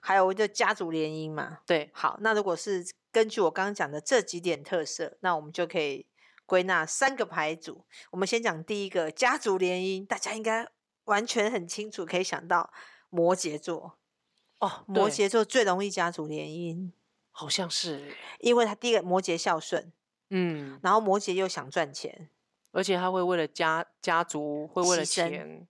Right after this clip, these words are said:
Speaker 1: 牺牲。
Speaker 2: 嗯哼。
Speaker 1: 或者是为了钱而妥协，那他就会想说，“没关系，那我就牺牲，我先妥协嘛，我先把生意顾住，等到我有钱，我想要什么样的女人没有。”这个最大的代表，诶，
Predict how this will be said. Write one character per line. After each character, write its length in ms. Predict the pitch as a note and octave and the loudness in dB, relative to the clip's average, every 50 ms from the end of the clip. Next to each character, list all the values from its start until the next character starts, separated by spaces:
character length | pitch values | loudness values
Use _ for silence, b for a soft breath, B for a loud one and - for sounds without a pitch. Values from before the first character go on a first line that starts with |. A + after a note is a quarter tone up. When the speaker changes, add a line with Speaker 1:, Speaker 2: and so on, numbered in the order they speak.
| _ - | _ -12
Speaker 1:
牺 260 | - - D#3+ D#3+ - | -8 -6 -6 -6 -4
牲。 320 | - D3+ C3+ C#3 D3+ E3+ - _ - | -4 -4 -6 -6 -10 -16 -16 _ -4
Speaker 2:
嗯 200 | E3+ D#3+ D3+ D#3+ | -4 -4 -2 -4
哼。 220 | E3 D#3+ D#3+ E3 | -6 -6 -8 -2
Speaker 1:
或 120 | - G3 | -2 -2
者 160 | F#3 F3+ D#3+ D#3 | 0 0 -2 -2
是 540 | - - - E3+ E3 D#3+ D3+ C#3+ C3 - - _ _ _ _ | -2 -4 -4 -2 -2 -2 -2 -4 -6 -8 -12 _ _ _ _
为 200 | - G#3 G3 F3 | 2 2 2 2
了 60 | E3+ - _ _ | 0 -4 _ _
钱 380 | - - - F3 D3+ C#3+ D3+ D#3 - | -6 -4 -2 -2 -2 -2 -4 -8 -6
而 200 | D#3+ D#3 D3 D3+ | -2 -2 -2 -2
妥 280 | D3+ - - D3+ C#3 - | -4 -6 -6 -6 -4 -2
协， 400 | - - - C#3+ - - - - B B B B B - | -4 -4 -4 -6 -8 -12 -12 -14 B B B B B -2
那 120 | F#3+ G3 | 0 0
他 160 | - - A3 | 2 0 0
就 140 | A3 A3+ G#3 | 0 2 0
会 80 | G3+ G3 | 0 0
想 200 | - F3+ D3+ D3+ | -2 -4 -6 -8
说 140 | - - F3 | -8 -8 -8
，“没 100 | F3 F3 | -6 -4
关 160 | F3 F#3+ G3 | -2 -2 -2
系， 180 | G3 - G#3 G3+ | -2 -6 -8 -4
那 220 | G#3 G#3 G3+ F#3 | -2 0 0 0
我 120 | E3 D3+ D3 | 0 -4 -6
就 240 | - F3 E3+ E3 D#3+ | -4 -2 -2 -2 -2
牺 240 | - - F3 F3 | -6 -10 -12 -12
牲， 200 | E3 - F3 F3 | -8 -6 -6 -6
我 140 | E3+ D#3+ D3+ | -4 -8 -8
先 200 | - - D#3+ E3 | -8 -6 -8 -8
妥 180 | E3 - C#3 - | -8 -12 -12 -12
协 240 | - - - B2+ C3 | -12 -16 -18 -18 -18
嘛， 140 | D#3 - - | -20 -18 -18
我 80 | D3+ | -14
先 140 | - - F#3 | -10 -8 -4
把 140 | F3+ D3 D3+ | -4 -4 -4
生 200 | - - E3+ E3+ | -4 -6 -6 -6
意 140 | E3+ E3 D#3+ | -6 -8 -8
顾 220 | - F3 D#3+ D3 | -8 -8 -8 -8
住， 320 | - - E3+ D3+ C3 - _ b b b b b b | -8 -10 -12 -12 -12 -14 _ b b b b b b
等 120 | - E3+ | -4 -2
到 140 | F3 G#3+ G#3+ | 2 2 2
我 160 | F#3+ F3 F3 | 2 2 0
有 160 | F3 F3 D#3 D3 | 0 -2 -4 -4
钱， 460 | - - - C#3+ C#3 C#3+ D3 D3+ - _ _ _ _ _ _ _ | -6 -10 -12 -12 -14 -14 -18 -20 -20 _ _ _ _ _ _ _
我 100 | - E3+ | -6 -4
想 180 | E3 - E3+ E3+ | -2 0 0 0
要 60 | F3 | 0
什 100 | - - | -2 -4
么 80 | D3+ D#3+ | -6 -6
样 80 | E3+ E3 | -4 -6
的 60 | D#3 | -6
女 140 | D3 C#3+ C#3 | -8 -10 -10
人 120 | C3+ C#3 | -10 -12
没 280 | D3 D3 C#3 C3 C3+ C#3 | -10 -12 -12 -10 -8 -8
有。” 200 | C3 - - - B B B B B _ | -8 -8 -10 -12 B B B B B _
这 100 | - G#3+ | 2 4
个 120 | G#3 G3 | 4 4
最 240 | F#3+ - - A3+ G#3 | 2 4 2 2 4
大 240 | - G#3 G3+ F#3 F3 | 4 4 4 4 4
的 40 | F#3+ | 4
代 140 | F#3 E3+ | 2 0
表， 180 | E3 - C#3+ - - | 2 -2 -6 -8 -6
诶， 200 | - A3 C#4 | -8 -8 -10